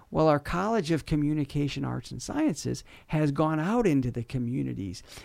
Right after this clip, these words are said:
and just by changing the way that you communicate the purpose of these screenings, for example, we've seen an seven to eight percent increase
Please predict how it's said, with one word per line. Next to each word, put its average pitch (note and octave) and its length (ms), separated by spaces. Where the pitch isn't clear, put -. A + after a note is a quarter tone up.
and C#3+ 200
just - 380
by D4 180
changing G3 560
the C#3+ 100
way E3+ 540
that D3+ 160
you D3+ 140
communicate D3 800
the A2 100
purpose F3+ 720
of G3 480
these C3+ 280
screenings, G3+ 720
for G#3+ 160
example, G3 680
we've D3+ 200
seen F3 220
an D#3 160
seven A#3 340
to - 80
eight G3+ 200
percent E3 460
increase B3+ 640